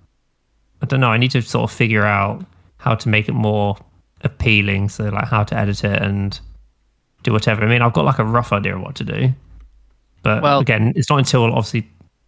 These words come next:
Speaker 1: you know, whenever we get around to it, it's just, like, like, get together, having, like, a food and a drink and just having a proper discussion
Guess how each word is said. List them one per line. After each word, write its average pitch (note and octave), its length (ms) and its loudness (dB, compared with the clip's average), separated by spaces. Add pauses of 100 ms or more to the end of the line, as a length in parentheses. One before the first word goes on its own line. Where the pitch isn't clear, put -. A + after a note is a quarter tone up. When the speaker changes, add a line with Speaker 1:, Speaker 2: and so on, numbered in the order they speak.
(120)
Speaker 1:
you A#2+ 180 -2
know, G2+ 100 0
whenever G#2 280 0
we A2 60 -4
get A2+ 100 -2
around G#2 140 2
to - 100 -6
it, - 20 0
it's G#2 80 -2
just, - 160 -4
like, A2+ 140 0
like, A2 100 -4
get - 120 -2
together, G#2+ 280 -2
having, G#2+ 220 -2
like, - 180 -4
a B2+ 80 -4
food G#2+ 240 2
and G2+ 100 0
a G2 60 -2
drink G2 340 -2
and G#2+ 80 -2
just G#2+ 140 -4
having G#2+ 160 -2
a G#2 60 -2
proper - 260 -4
discussion G#2+ 640 -4